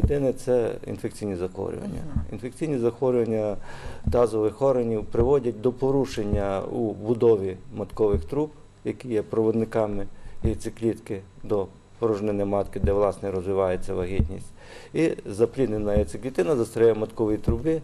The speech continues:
Speaker 1: із-за того, що спроможність цієї труби нарушена, чи спайковим процесом, злуки внутрішні, перифокальні, зовнішні злуки, які звужують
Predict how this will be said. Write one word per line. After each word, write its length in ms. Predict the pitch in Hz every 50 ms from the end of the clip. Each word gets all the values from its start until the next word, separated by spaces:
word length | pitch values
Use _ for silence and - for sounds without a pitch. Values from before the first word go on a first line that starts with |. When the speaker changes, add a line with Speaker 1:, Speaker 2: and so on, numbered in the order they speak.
| - - - - - - - -
Speaker 1:
із-за 160 | 113 95 104
того, 280 | 101 - 156 147 143 135
що 380 | - - - 113 107 98 90 - - - - - - - 101 - -
спроможність 640 | - - - 120 117 123 151 160 156 139 131 - -
цієї 200 | - 110 104 101
труби 340 | - - 110 98 95 127 127
нарушена, 600 | 113 98 92 92 90 85 - - 92 92 90 90
чи 180 | - - 151
спайковим 720 | - - - - 107 107 104 101 - 147 139 135 131 127
процесом, 600 | 120 - 117 117 - - 120 113 104 - - 113 - 110 90 98
злуки 320 | 117 123 120 - - 98 90 - - -
внутрішні, 600 | - 117 120 120 - 110 104 - - 117 104 101 - - - - - - - - - - - -
перифокальні, 720 | 123 123 120 113 - - 107 - - 120 110 104 101 98
зовнішні 500 | 92 120 127 131 131 127 120 - - 113
злуки, 280 | 101 107 120 120 107 - -
які 220 | 104 - - 135
звужують 800 | 113 104 120 127 147 139 110 107 101 101 98 101 - - - -